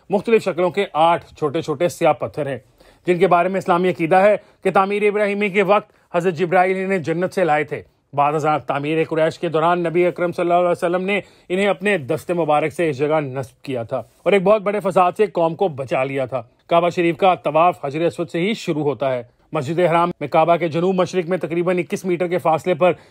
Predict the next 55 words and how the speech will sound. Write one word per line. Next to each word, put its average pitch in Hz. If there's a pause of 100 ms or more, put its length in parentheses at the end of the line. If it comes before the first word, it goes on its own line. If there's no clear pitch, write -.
(160)
तहखाने 185
में 202
आब 151
जमजम 160
का 208
कुआं 175
वाक़ 139
है। 123 (400)
लगभग 160
चार 156
हजार 160
कबल 180 (300)
हजरत 202
इब्राहीम 202
और 202
हजरत 185
हाजरा 180
के 180
शीरख्वार 180
बेटे 156 (320)
हजरत 202
इस्माइल 196
की 196
प्यास 170
बुझाने 156
के 160
लिए 190
अल्लाह 156
ताला 156
ने 202
एक 196
मौजज़े 147
की 143
सूरत 143
में 196 (320)
मक्का 156
मुकरमा 170
के 202 (100)
बेआबो 156
गया 165
रेगिस्तान 175
में 190
जारी 156
किया 139
था। 120 (240)
ये 143
कुआं 180
वक्त 139
गुजरने 156
के 160
साथ 151
साथ 208
सूख 143
गया 143
था। 143